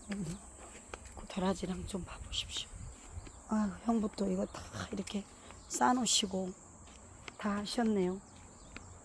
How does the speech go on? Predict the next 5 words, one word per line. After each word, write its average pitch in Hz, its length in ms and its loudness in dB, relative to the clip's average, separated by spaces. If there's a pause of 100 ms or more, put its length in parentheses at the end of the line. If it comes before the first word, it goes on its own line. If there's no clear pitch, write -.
(240)
음. 220 680 6 (4000)
땅콩. 220 420 6 (4000)
그리고 190 260 6
이제 180 240 8
이번에 196 580 10